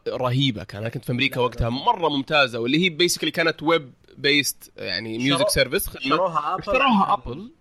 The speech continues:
Speaker 2: إيه، عش-، على أساس
Speaker 1: إيه،
Speaker 2: بيسوون
Speaker 1: بس
Speaker 2: خدمة ستريمينج، وتم
Speaker 1: ما
Speaker 2: الناس
Speaker 1: سووا منها
Speaker 2: ينتظرون.
Speaker 1: شيء. يعني، إلى
Speaker 2: سنين.
Speaker 1: يومك ما تقدر تشغل أبل ميوزك إلا من الآيتونز ولا من أجهزتهم.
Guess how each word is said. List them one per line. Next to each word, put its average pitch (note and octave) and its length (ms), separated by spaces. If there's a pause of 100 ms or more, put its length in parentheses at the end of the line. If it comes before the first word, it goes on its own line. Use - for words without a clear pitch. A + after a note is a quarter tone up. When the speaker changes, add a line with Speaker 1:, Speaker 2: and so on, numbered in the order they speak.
(120)
Speaker 2:
إيه، B2+ 80
عش-، D#3+ 220
على G3 160
أساس G3+ 100
Speaker 1:
إيه، A3+ 140
Speaker 2:
بيسوون C#4 200
Speaker 1:
بس C4 60
Speaker 2:
خدمة D3+ 100
ستريمينج، A2 440
وتم G#3 260
Speaker 1:
ما C4 80
Speaker 2:
الناس C#4+ 140
Speaker 1:
سووا D4 60
منها C4+ 160
Speaker 2:
ينتظرون. A#3+ 200
Speaker 1:
شيء. B3 380
يعني، B2 160
إلى F#3+ 100
Speaker 2:
سنين. A#3+ 120
Speaker 1:
يومك A3+ 240
ما F#3+ 80
تقدر F3+ 200
تشغل F#3 260
أبل F3+ 180
ميوزك F3+ 320
إلا E3 100
من D#3+ 60
الآيتونز D#3 460
ولا B2 100
من B2+ 80
أجهزتهم. C3 460